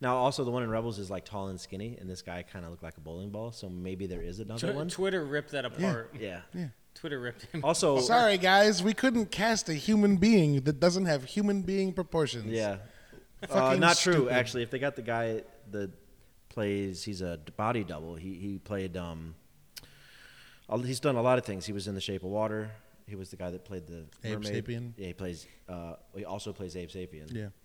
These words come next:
Speaker 1: Um, he, he played that creature with that, put the eyeballs in his hands in Pan's Labyrinth.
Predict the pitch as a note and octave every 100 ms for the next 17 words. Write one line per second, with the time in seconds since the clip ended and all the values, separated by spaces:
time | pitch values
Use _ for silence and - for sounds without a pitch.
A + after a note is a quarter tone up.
0 | - - _ - E2+ E2+ E2 E2 G2+ G#2
1 | F#2 G2 G#2+ F#2+ F#2 - - A2+ - A2+
2 | G#2+ G2 - G#2+ F2+ D#2 G#2 A2+ A#2 B2
3 | A#2+ A#2 A#2+ B2 A#2+ F#2+ G#2 G#2 G2+ G2+
4 | G#2+